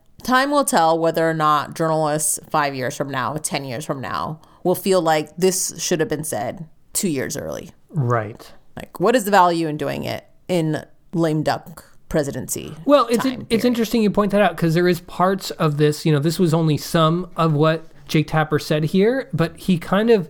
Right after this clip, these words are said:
Speaker 2: hinted at the answer to your question there, Naomi, by saying that Senate Republicans have been cowardly in their silence. That, that's, that's the term he uses. But Donald Trump made House Republicans go on the record
Speaker 1: Oh,
Speaker 2: and
Speaker 1: interesting.
Speaker 2: put, sign their name to this.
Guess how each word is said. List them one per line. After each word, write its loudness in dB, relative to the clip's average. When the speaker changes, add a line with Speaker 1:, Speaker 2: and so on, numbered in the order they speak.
Speaker 2:
hinted 2
at -2
the 2
answer 0
to 2
your 0
question 0
there, 0
Naomi, 0
by 2
saying 0
that 0
Senate 0
Republicans 0
have 0
been 2
cowardly 2
in -2
their -2
silence. -4
That, -6
that's, -4
that's -4
the -8
term -2
he 2
uses. 0
But 2
Donald 2
Trump 0
made 4
House -2
Republicans -2
go 0
on -2
the -4
record -8
Speaker 1:
Oh, 4
Speaker 2:
and -4
Speaker 1:
interesting. 0
Speaker 2:
put, 2
sign 2
their 2
name 0
to -10
this. -14